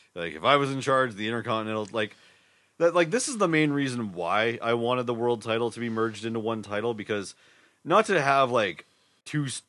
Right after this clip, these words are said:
two world title stories going on on both brands with the same guy at the same time, but just, like, have a world title match our world title feud happening on SmackDown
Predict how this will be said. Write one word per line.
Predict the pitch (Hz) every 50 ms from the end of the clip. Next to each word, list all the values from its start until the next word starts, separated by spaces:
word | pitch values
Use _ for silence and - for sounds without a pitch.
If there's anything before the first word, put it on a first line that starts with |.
| _
two | - - 160 170
world | 156 131 139 135 123 117 98
title | 110 113 113 113 113 104
stories | - - - 113 107 104 98 92
going | 90 104 104 101 98 98
on | 95 95 95 95
on | 90 87 90
both | 90 98 98 - -
brands | 98 92 87 92 113 151
with | 165 -
the | -
same | - 110 95 90 90
guy | 80 90 87 87 87
at | 82
the | 69 -
same | - 98 87 80
time, | - - 107 104 92 85 85 - _ _ _ - _ _ _ -
but | 117 107
just, | 117 135 -
like, | 175 143 120 110 - _ _ _ _ _ _ _ _ _ _
have | - 139 170 185
a | 190 170
world | 151 135 143 151 151 139
title | - 131 127 131 131 127
match | 120 117 117 113 107 - - - - _ _ _ _ _ _ _ _ _ -
our | 117 113 117
world | 117 123 127 120
title | 117 123 120 113 107
feud | - - 117 101
happening | 95 110 113 107 107 107 104
on | 98 92
SmackDown | 87 - - - 147 151 151 151 - 110 92 87 92 101